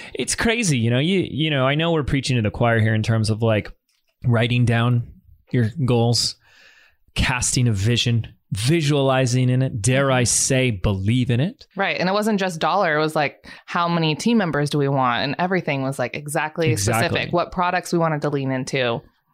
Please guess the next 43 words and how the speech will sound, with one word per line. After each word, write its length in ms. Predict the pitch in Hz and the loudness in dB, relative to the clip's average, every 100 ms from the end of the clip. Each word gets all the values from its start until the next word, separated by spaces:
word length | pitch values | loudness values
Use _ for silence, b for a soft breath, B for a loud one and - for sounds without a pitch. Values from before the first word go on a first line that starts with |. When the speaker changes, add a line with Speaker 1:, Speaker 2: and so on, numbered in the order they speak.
| _ _ | _ _
Speaker 1:
It's 100 | - | -6
crazy. 420 | - 117 113 92 95 | -2 0 2 0 -2
Speaker 2:
Yeah. 220 | 143 - - _ 269 | -8 -10 -14 _ -2
Speaker 1:
And, 300 | 104 104 104 | 2 2 2
uh, 320 | 101 95 90 131 - | 2 2 0 -4 -2
and 160 | 110 113 | 0 2
we're 120 | 107 | 2
well 200 | 107 104 | 2 2
on 100 | 104 | 2
the 60 | |
way 140 | 107 101 | 0 -2
for 180 | - 98 | 0 -2
a 40 | |
ten-year. 580 | - - 117 104 92 120 - | -2 -2 0 0 -2 -6 -2
Speaker 2:
Mm-hmm. 340 | 190 185 208 262 B B B B B | 0 0 0 -2 B B B B B
Speaker 1:
So, 380 | - 254 220 240 | -4 -2 -2 -4
you 100 | 294 | -2
know, 280 | 190 143 214 - - - - | -2 0 -2 -8 -20 -20 -6
you 160 | 143 147 | -2 0
could 220 | 180 151 | -2 -2
plan, 480 | - 117 117 147 160 _ | 0 2 0 -2 -4 _
you 120 | - | -4
could 120 | 120 117 | -2 -2
start 260 | - 120 | -2 -2
casting 460 | - 127 113 117 113 | 0 -2 -2 0 0
the 60 | |
vision, 420 | 107 104 - 135 151 | 2 0 0 -2 0
or 160 | 127 | 0
you 120 | 127 117 | 0 -2
could 120 | 117 | -2
just 300 | 123 - - _ | -2 -4 -8 _
<laughs> 180 | _ _ | _ _
reactively 760 | 117 113 - 170 - 151 170 196 | 0 0 0 -2 -2 0 0 2
decide, 520 | 208 - - 175 185 | 0 0 0 0 0
"What 120 | 190 | 0
am 80 | 196 | 2
I 60 | 196 | 0
gonna 140 | 202 | 2
do 200 | 156 190 | 2 0
today 260 | 196 139 120 | 2 2 2
in 80 | 131 | 2
my 120 | 135 | 2
business?" 480 | 143 147 120 107 | 0 0 0 0